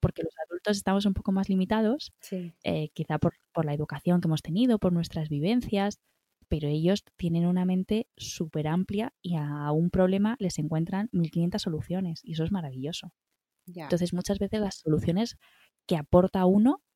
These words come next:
Speaker 1: lo adapta todo mucho mejor, ¿no? Y además quiere participar, quiere contribuir y les gusta más.
Speaker 2: Claro.
Speaker 1: Entonces, para mí es una forma maravillosa de relacionarme con mis hijos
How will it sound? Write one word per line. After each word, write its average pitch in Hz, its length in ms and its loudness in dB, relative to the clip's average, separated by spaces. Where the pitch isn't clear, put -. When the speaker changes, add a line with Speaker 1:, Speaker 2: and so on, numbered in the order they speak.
Speaker 1:
lo 156 200 0
adapta 151 380 -4
todo 196 220 -2
mucho 151 240 -4
mejor, 202 340 -2
¿no? 190 140 -2
Y 190 100 -4
además 151 340 -4
quiere 170 220 -2
participar, 170 580 -4
quiere 165 200 -2
contribuir 165 600 0
y 170 120 -2
les 147 180 -6
gusta 226 280 -2
más. 214 320 -8
Speaker 2:
Claro. 170 400 -4
Speaker 1:
Entonces, 202 260 -4
para - 140 -6
mí 190 120 0
es 196 140 0
una 196 160 2
forma 214 280 0
maravillosa 170 560 -2
de 165 60 -2
relacionarme 156 560 -2
con 190 140 -2
mis 196 180 -4
hijos 277 420 -4